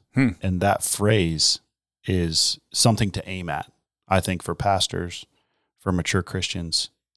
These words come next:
Speaker 2: That's what
Speaker 1: What does he mean by that abundant competence phrase?
Speaker 2: What he's saying is, um,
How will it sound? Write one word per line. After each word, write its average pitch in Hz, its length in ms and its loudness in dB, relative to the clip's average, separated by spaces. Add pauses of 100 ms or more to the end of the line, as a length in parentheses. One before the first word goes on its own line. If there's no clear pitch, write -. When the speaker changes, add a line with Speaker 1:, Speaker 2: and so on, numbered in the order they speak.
(120)
Speaker 2:
That's 101 280 4
what 117 140 -2 (180)
Speaker 1:
What 147 100 6
does 170 100 4
he 156 80 8
mean 123 220 4
by 107 140 6
that 98 140 4
abundant 98 360 -2
competence - 460 -4
phrase? - 180 -4
Speaker 2:
What 127 100 6
he's 127 160 6
saying 135 340 6
is, 98 300 6
um, 87 380 0